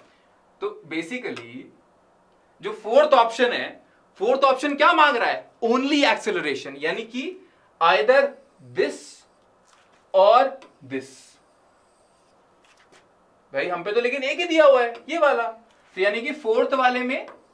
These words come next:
केवल एस आएगा, and that is why हमारा answer हो गया ये, right? इसमें केवल Q, इसमें केवल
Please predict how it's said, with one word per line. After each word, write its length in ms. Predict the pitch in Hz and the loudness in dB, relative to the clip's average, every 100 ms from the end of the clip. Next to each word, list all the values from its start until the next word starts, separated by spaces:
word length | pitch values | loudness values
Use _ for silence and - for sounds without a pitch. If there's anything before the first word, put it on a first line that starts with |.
| _ _ _ - | _ _ _ -14
केवल 340 | 196 262 277 - | -8 -6 -6 -8
एस 300 | 165 - _ | -10 -10 _
आएगा, 360 | - 139 107 - | -10 -10 -12 -12
and 200 | 156 160 | -12 -4
that 300 | 160 175 - | -2 -2 -4
is 240 | 311 - | -12 -6
why 300 | 165 123 117 - - _ _ _ - | -4 -4 -6 -12 -14 _ _ _ -8
हमारा 260 | 143 170 | -2 0
answer 280 | 165 139 143 | 0 -4 -8
हो 100 | 123 | -10
गया 140 | 127 262 | -4 -4
ये, 400 | 185 127 - - _ _ _ _ _ | -4 -8 -12 -20 _ _ _ _ _
right? 320 | 147 240 - - _ _ _ _ _ | -2 -2 -2 -14 _ _ _ _ _
इसमें 420 | 165 208 240 233 | -12 -6 -6 -4
केवल 240 | 208 208 175 | -6 -6 -6
Q, 460 | 185 233 349 - _ _ _ | -8 -8 -8 -10 _ _ _
इसमें 440 | 190 170 196 247 240 | -16 -14 -6 -6 -4
केवल 320 | 208 196 175 | -2 0 -2